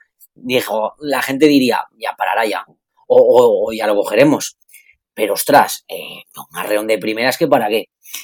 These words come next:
Entonces, bueno, eh, cuando dices tú que me puse a tirar con Pachi, pues eso, no sé, segundo o tercer puerto, íbamos pues a unos do-, trescientos vatios, trescientos veinte, doscientos ochenta, por ahí, por ahí, más o menos. Pero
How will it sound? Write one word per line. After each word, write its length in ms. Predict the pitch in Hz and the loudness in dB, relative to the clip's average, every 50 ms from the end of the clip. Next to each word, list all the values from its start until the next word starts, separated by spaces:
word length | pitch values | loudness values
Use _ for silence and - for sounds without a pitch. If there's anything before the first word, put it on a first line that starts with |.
| - - _ | -20 -10 _
Entonces, 480 | 139 131 127 113 139 139 135 - 180 156 | -4 -2 0 2 2 2 2 2 2 6
bueno, 360 | 147 151 147 131 110 101 - _ - | 8 8 8 6 4 -2 -8 _ -4
eh, 600 | 151 156 147 147 143 143 143 143 139 139 135 - - _ _ _ _ _ _ _ _ | 0 2 2 4 4 2 2 0 0 0 -2 -4 -8 _ _ _ _ _ _ _ _
cuando 260 | - 143 135 131 135 | 0 2 2 4 4
dices 280 | 139 139 147 160 156 | 4 4 4 4 2
tú 120 | - 165 151 | 4 2 2
que 60 | 160 | 4
me 120 | 156 156 151 | 4 4 2
puse 200 | 135 151 143 156 | 2 2 4 4
a 60 | 143 | 6
tirar 180 | 143 151 143 143 | 6 6 6 6
con 140 | 147 143 | 6 6
Pachi, 320 | 123 151 151 156 - 185 180 | 6 6 4 4 2 0 2
pues 180 | 135 151 139 | 2 2 2
eso, 300 | 139 131 - 120 120 110 92 | 2 2 2 2 0 0 -2
no 280 | 110 117 90 117 123 123 | -4 -8 -8 -8 -6 -6
sé, 260 | - - 113 107 107 | -4 -2 -2 -2 -2
segundo 320 | - - 110 107 127 135 | -4 -4 -4 -2 -2 -2
o 40 | 123 | -2
tercer 280 | 110 117 - - 113 104 | -2 -2 -2 -4 -2 0
puerto, 320 | 120 135 127 110 131 113 - - - - _ | 2 2 2 2 2 0 -2 -6 -20 -16 _
íbamos 460 | - 131 127 135 135 135 143 143 139 - | -2 0 2 2 2 2 0 -2 -2 -2
pues 200 | - 143 127 - | -2 0 0 0
a 80 | 131 127 | 0 -2
unos 320 | 123 120 120 113 - - - | -4 -6 -8 -8 -8 -10 -8
do-, 160 | 117 - - - - | -8 -8 -8 -8 -10
trescientos 400 | - - - 139 127 107 110 107 | -10 -8 -6 -6 -6 -6 -2 2
vatios, 800 | 127 139 147 - - 139 135 131 135 131 131 131 131 - - _ _ _ _ _ _ - | 4 4 4 4 4 2 2 2 2 2 2 0 -2 -4 -10 _ _ _ _ _ _ -4
trescientos 420 | - 123 117 123 117 123 113 113 | -2 -2 -2 -2 0 2 4 4
veinte, 640 | 127 135 143 143 143 127 139 135 131 131 135 131 127 | 6 4 4 4 2 2 2 2 2 2 0 0 0
doscientos 380 | 120 120 - - 120 - 107 | -2 -4 -4 -6 -6 -6 -6
ochenta, 680 | 107 104 - 147 147 143 127 135 127 131 131 131 135 123 - - | -6 -2 0 2 2 2 2 2 2 4 4 2 2 -2 -2 2
por 120 | 131 131 | 4 6
ahí, 100 | 135 127 | 6 6
por 140 | 110 139 123 107 | 6 6 4 4
ahí, 180 | 98 87 85 95 | 4 0 -4 -6
más 160 | 110 113 - | -8 -6 -6
o 40 | 127 | -6
menos. 120 | 120 110 | -6 -4
Pero 260 | - 151 143 147 135 | 2 4 4 4 4